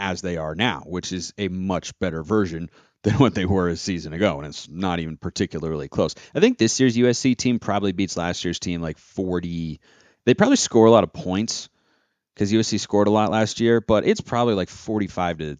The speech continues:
twenty-eight. It's, it's probably something like that, right? So if they come back next year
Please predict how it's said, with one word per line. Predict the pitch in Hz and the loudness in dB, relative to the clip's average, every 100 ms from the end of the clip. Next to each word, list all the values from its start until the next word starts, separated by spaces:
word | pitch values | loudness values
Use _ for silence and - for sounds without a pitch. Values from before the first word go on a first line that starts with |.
| - | -14
twenty-eight. | - 101 80 69 - - _ _ _ | -10 -8 -8 -12 -18 -20 _ _ _
It's, | - 107 | -4 -2
it's | 113 120 | -2 -2
probably | 139 120 101 | 0 2 0
something | 92 78 73 | -4 -8 -10
like | 58 | -14
that, | - 60 | -14 -10
right? | 85 101 - _ _ _ _ _ _ _ _ _ - _ | -2 -2 -2 _ _ _ _ _ _ _ _ _ -20 _
So | - 127 120 107 _ _ _ _ _ _ _ _ _ - | -2 4 4 4 _ _ _ _ _ _ _ _ _ -2
if | 139 117 | -2 2
they | 139 | 2
come | - 180 165 | 4 2 2
back | 139 117 | -2 0
next | 117 127 - | -2 -2 -6
year | 156 67 - | -8 -10 -12